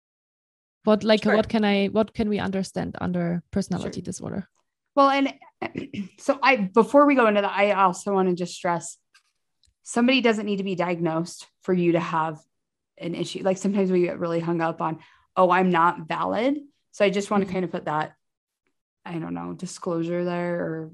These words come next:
Speaker 2: little
Speaker 1: For sure.
Speaker 2: thought, because sometimes we get so hung up on that. But with that being said, also, we don't diagnose, treat, or cure. We are certified coaches and two people that have walked with it, um,
Speaker 1: Mm-hmm.
Speaker 2: just walked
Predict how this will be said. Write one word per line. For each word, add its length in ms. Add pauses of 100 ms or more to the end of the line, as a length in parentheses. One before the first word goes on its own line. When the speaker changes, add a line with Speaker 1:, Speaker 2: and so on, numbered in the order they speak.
(120)
Speaker 2:
little 220
Speaker 1:
For 80
sure. 140
Speaker 2:
thought, 300
because 320
sometimes 420
we 80
get 140
so 240
hung 200
up 160
on 100
that. 240 (380)
But 100
with 140
that 240
being 200
said, 400 (320)
also, 260
we 160
don't 160
diagnose, 380
treat, 200
or 80
cure. 420
We 320
are 380 (400)
certified 480
coaches 800 (120)
and 260
two 160
people 300
that 120
have 160
walked 440 (260)
with 240
it, 300 (560)
um, 200
Speaker 1:
Mm-hmm. 60
Speaker 2:
just 200
walked 340